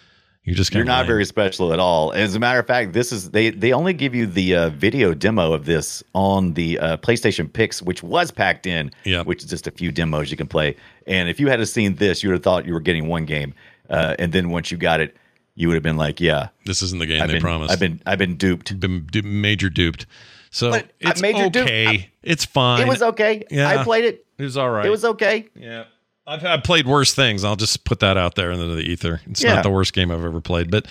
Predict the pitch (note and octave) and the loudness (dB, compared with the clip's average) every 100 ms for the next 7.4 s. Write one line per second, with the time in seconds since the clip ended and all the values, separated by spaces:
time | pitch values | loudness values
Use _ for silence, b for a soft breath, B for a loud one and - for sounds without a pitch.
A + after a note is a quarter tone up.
0 | B B - E3 C#3+ F#2 F2+ D#3+ D#3+ D3+ | B B -6 -2 0 0 0 -2 0 -2
1 | G#2+ - C#3+ B2 A2 A2 A2+ A2 A2+ A2 | 0 0 2 2 2 0 2 2 4 2
2 | B B B B - - G2+ G2 F#2+ G2 | B B B B -6 0 2 2 -2 -2
3 | A#2+ B2 C3+ B2+ A#2 A#2+ G#2+ A2+ C3+ E3 | -2 0 2 2 2 0 0 0 0 0
4 | E3 F3+ D3+ D3+ - D#3+ D#3 D3 D3 D3 | 2 2 2 0 0 2 2 2 2 2
5 | C#3 C#3 G#2+ G#2 - A#2+ A2 G#2 F#2+ - | 2 0 0 -2 0 0 0 -2 -2 0
6 | C#3+ C#3 C3 B2 - F#2+ E2+ E2+ E2 - | 0 2 0 0 0 0 0 -2 -2 -4
7 | - E2 - | -4 -4 -4